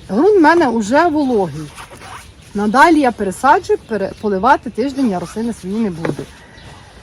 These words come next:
Беру я горшечок. Ось для цього сорту я підібрала горшечок один літр.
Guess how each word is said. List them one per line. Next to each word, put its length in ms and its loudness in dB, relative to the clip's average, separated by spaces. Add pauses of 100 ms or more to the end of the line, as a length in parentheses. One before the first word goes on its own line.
(200)
Беру 300 2
я 160 6
горшечок. 680 2
Ось 60 -6
для 140 -4
цього 260 2
сорту 440 -2
я 420 2
підібрала 760 2 (460)
горшечок 640 -2
один 400 0
літр. 380 -2